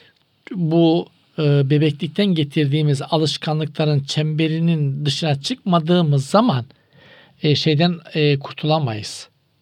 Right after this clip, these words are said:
Bu alınganlığımızdan kurtulamayız. Bu incinme modumuzun dışına çıkamayız.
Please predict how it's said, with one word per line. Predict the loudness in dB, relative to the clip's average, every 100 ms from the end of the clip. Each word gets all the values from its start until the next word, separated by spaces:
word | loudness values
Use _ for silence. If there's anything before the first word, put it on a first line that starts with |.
| _ _ _ _
Bu | -4 -4 0
alınganlığımızdan | 0 2 2 2 2 2 0 0 2 0
kurtulamayız. | -2 -4 0 2 0 -4 -10 -6
Bu | -4 -4 -6 -18 _ -2
incinme | 2 4 2 2 2
modumuzun | 2 2 2 2 2 0 0
dışına | -2 -2 -2
çıkamayız. | -2 -2 -2 -2 -6 -14 -18